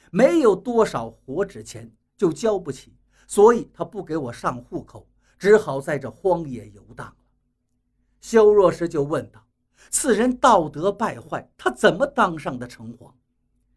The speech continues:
游魂道：“他家里富裕啊，给他焚烧的通天钱币太多了，在这州府内，他是最富裕的一位城隍。”萧若石又问：“在杨氏，人以富为尊，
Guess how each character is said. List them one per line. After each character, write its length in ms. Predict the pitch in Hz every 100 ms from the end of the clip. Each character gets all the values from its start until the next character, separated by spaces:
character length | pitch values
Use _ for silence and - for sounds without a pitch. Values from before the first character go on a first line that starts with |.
| _
游 260 | 147 180 208
魂 260 | 165 127
道 220 | - - _ _ _ _ _
：“他 100 | -
家 320 | 202 277 226 226
里 120 | 160
富 340 | - 370 214
裕 220 | 131 107
啊， 80 | _ _ _ _ _ _
给 220 | 240 226
他 160 | 208
焚 260 | - 220 277
烧 220 | 254 233
的 100 | 214
通 360 | 196 - 262 240
天 240 | 240 220
钱 320 | - 160 180
币 160 | 226 143
太 440 | _ - 262 135 101
多 300 | 120 104 _
了， 80 | _ _ _ _ _ -
在 120 | 240
这 140 | 233
州 300 | - 269 262
府 200 | 247 156
内， 240 | 202 196 - _ _
他 100 | 262
是 160 | 254
最 360 | 233 - 415 220
富 360 | 180 294 247 190
裕 140 | 170
的 100 | 160
一 140 | 139
位 180 | 170 151
城 300 | 131 127 131
隍。” 180 | - - _ _ _ _ _ _ _ _ _
萧 260 | - 220
若 160 | 202 180
石 200 | - 165
又 160 | 185
问 280 | 117 135 120 _ _ _ _ _ -
：“在 200 | 277 208
杨 340 | 190 208 359
氏， 360 | - 269 160 - _
人 240 | - 220 262
以 240 | 170 170
富 380 | 180 403 302 127
为 160 | 139
尊， 320 | 147 165 156